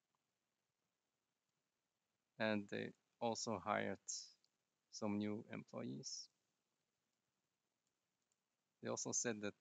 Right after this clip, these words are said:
it's very difficult to find, uh, workers at this time, but as you can see, they are,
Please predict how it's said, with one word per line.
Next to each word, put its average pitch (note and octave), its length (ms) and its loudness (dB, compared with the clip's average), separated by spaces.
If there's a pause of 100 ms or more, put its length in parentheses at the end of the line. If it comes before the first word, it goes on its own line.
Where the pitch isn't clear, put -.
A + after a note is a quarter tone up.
(300)
it's - 200 -6
very C#3 180 4
difficult A#2 500 -4 (140)
to G#2+ 100 -8 (120)
find, A#2+ 320 2 (300)
uh, A#2+ 220 -16 (560)
workers - 720 -4 (180)
at G#2 140 -14
this A#2 160 -8
time, A2+ 320 0
but A2 160 -6
as - 1400 -20
you A#2+ 60 -18
can G#2 160 2
see, B2 280 -2
they G#2+ 160 0
are, G2+ 300 2